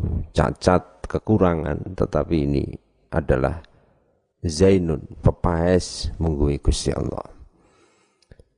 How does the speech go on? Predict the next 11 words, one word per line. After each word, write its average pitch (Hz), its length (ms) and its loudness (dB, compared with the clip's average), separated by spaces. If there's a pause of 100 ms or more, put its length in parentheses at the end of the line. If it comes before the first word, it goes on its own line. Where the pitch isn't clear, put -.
(520)
Wa 127 400 0
qala 147 320 4
lan 143 160 6
dawuh 131 240 6
sapa 131 320 4
Kanjeng 117 320 4
Nabi 113 240 6
Muhammad 113 400 4
sallallahu 101 640 4
alaihi 92 400 4
wasallam, 80 560 2